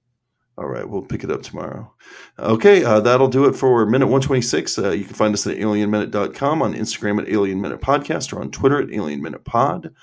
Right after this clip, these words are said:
I wanna thank Pete and Alex for, uh, loaning us the, uh, Movies by Minute podcast idea, uh, they had for Star Wars Minute, which is in full swing now, talking about Revenge of the Sith. Head over there and listen to that if you like. Uh,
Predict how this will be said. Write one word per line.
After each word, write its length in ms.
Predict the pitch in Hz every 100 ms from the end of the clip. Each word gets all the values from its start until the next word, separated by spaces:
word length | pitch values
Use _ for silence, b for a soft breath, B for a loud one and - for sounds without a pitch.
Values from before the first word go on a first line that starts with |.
| B B -
I 80 |
wanna 220 | 98 104 104
thank 260 | 110 98
Pete 220 | - 120
and 100 | 82
Alex 580 | 101 104 131 135 - - -
for, 400 | 104 98 80 69
uh, 280 | 71 64 - _ b b b _ _ _ -
loaning 360 | 113 117 110
us 160 | 107 -
the, 240 | 107 104
uh, 160 | 95 101
Movies 260 | 110 113
by 120 | 110 107
Minute 280 | 104 87
podcast 640 | - 110 107 - 113 110 -
idea, 480 | - 95 107 113 123
uh, 400 | 139 - 110 98
they 200 | 98 104
had 400 | 104 104 104 95 -
for 320 | 107 95 107
Star 280 | - 120 156
Wars 200 | 170 165
Minute, 220 | 185 226
which 180 | 113 -
is 120 | 95
in 80 | 90
full 200 | - 185
swing 320 | 185 190 180
now, 180 | 139 156
talking 340 | 151 143 139
about 140 | 113 -
Revenge 280 | 101 110 104
of 100 | 95
the 40 |
Sith. 440 | - - - - _ B B B
Head 120 | - 113
over 180 | 110 107
there 220 | 113 113
and 120 | 104
listen 220 | 104 -
to 40 | 98
that 200 | 104 120
if 160 | 123 98
you 100 | 101
like. 260 | 104 101
Uh, 280 | 104 101 101